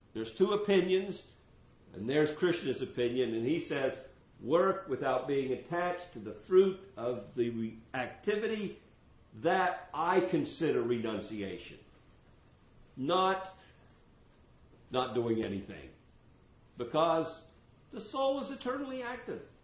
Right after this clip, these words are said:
It can't not do something. Even doing nothing is doing, it's doing something. Last week, we went over verses that, that broke down what is activity.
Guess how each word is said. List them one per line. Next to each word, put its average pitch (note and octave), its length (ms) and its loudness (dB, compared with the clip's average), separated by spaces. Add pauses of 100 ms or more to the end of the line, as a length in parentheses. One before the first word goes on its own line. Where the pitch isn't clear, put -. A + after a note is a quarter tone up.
(220)
It G3+ 260 0
can't A3+ 440 0
not C3+ 640 -2
do D3+ 400 6 (260)
something. F3+ 560 -4 (680)
Even G3+ 360 2
doing D#3+ 400 6
nothing D#3+ 400 0
is A2+ 160 -4
doing, A#2+ 380 0 (120)
it's G#2 160 -18
doing C3 320 0
something. D#3 640 -6 (500)
Last D3+ 340 0
week, E3+ 340 2 (1400)
we A#2+ 100 -4
went B2+ 240 -2
over B2+ 240 4
verses C3 680 -2
that, A2+ 360 -4
that - 340 -8
broke D3+ 540 2
down G2+ 560 -2 (880)
what E3+ 520 0
is F3+ 420 8
activity. A#2+ 800 -6